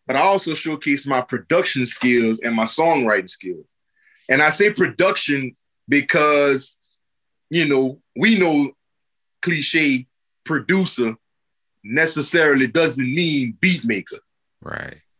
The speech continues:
Speaker 2: right.
Speaker 1: So when I was putting these Fat Tuesday projects together a lot, most of the times I wasn't doing all of the tracks, but I still produced the records. I still produced the songs. You know, I produced the project in its entirety.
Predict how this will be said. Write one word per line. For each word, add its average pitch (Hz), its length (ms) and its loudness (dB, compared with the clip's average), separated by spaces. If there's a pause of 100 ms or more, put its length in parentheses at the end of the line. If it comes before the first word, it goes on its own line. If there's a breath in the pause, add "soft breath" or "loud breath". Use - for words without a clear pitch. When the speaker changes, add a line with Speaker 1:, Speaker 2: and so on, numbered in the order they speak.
Speaker 2:
right. - 260 -14
Speaker 1:
So - 240 2
when 139 200 4
I 160 100 4
was 170 200 0
putting 180 280 -2
these 156 220 -6
Fat 165 260 2
Tuesday 208 360 0
projects 123 540 -2
together 110 340 -4
a 101 120 -2
lot, 120 280 0 (380)
most 175 280 0
of 190 60 2
the 180 80 2
times 156 340 0
I 139 140 2
wasn't 135 340 -2
doing 160 260 0
all 127 180 0
of 123 60 -2
the 120 80 -8
tracks, - 500 -4 (480)
but 131 120 0
I 135 140 0
still 170 280 0
produced 143 540 -6
the 110 100 2
records. 131 380 0
I 110 100 2
still 139 300 0
produced 131 420 -2
the 107 80 -6
songs. - 600 -2 (500)
You 127 120 2
know, 117 160 2
I 127 160 2
produced 135 400 -4
the 131 100 0
project 135 640 0
in 127 100 -4
its 117 220 -6
entirety. 110 680 0